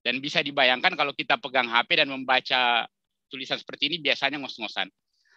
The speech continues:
Nah, dari, eh, grafik sebelumnya kita lihat bahwa kecenderungan orang di Indonesia itu kan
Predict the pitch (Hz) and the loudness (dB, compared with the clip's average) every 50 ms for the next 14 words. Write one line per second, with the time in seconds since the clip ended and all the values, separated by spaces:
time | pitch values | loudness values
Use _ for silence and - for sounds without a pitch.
0 | _ _ - 127 135 139 151 156 156 160 165 165 160 160 156 151 151 147 - - | _ _ -2 0 2 4 4 6 6 4 4 2 2 0 0 0 -2 -2 -4 -6
1 | _ _ _ _ _ - 131 135 139 143 147 131 143 156 151 147 160 160 - 180 | _ _ _ _ _ 0 2 4 4 2 2 4 4 4 4 2 0 -4 -4 -4
2 | 156 147 175 208 220 208 180 175 180 - 151 151 160 170 131 117 127 127 131 127 | -4 -4 -2 0 2 2 2 2 2 2 2 2 4 2 2 2 2 2 0 0
3 | 147 190 - - - 180 156 151 160 170 170 160 151 - 147 147 143 143 143 139 | 0 -2 -6 -4 -2 -2 -2 0 0 2 2 0 0 2 2 2 2 2 0 0
4 | 131 135 135 131 127 127 127 123 - - 120 110 113 - 175 147 180 175 170 | -2 -2 -2 -2 -4 -4 -4 -2 0 0 2 2 0 -2 -2 0 0 0 0